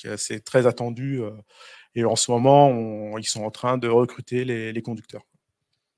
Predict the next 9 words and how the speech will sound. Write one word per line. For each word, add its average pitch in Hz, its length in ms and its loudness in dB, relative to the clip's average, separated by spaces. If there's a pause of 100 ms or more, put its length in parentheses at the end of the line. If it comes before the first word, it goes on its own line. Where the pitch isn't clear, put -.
(1600)
Euh, 53 340 -4 (1080)
on 135 120 -8
va 131 160 6
dire, 143 460 6
donc 127 220 -4
le, 123 280 2
le 123 160 0
prix, 151 560 -2
euh, 117 580 0